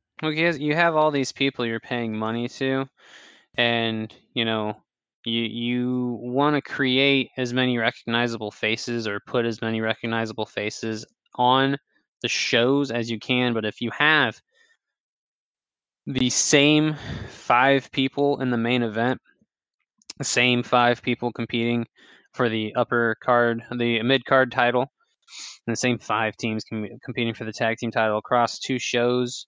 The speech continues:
every week, it's gonna get, you're, you're gonna, you're gonna be paying people that you're not using. You know what I mean?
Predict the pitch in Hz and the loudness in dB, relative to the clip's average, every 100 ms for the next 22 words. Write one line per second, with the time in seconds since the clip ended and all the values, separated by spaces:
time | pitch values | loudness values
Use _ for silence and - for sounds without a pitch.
0 | - 123 117 104 117 120 - - 113 107 | -8 -6 -6 -6 -6 -6 -10 -6 -4 -2
1 | 107 107 _ _ _ _ - 120 120 139 | -2 -4 _ _ _ _ -2 0 2 2
2 | 139 156 139 117 123 143 127 - 185 185 | 4 4 4 2 2 4 2 0 0 2
3 | 165 - 160 107 101 - _ _ _ - | 2 0 -4 -4 -6 -8 _ _ _ -6
4 | 113 117 123 113 107 110 135 127 - 90 | -4 0 0 -2 -4 -2 0 0 -4 -12
5 | - _ _ _ _ _ _ - _ _ | -18 _ _ _ _ _ _ -20 _ _
6 | - 113 110 117 117 | -6 -2 -2 -2 -2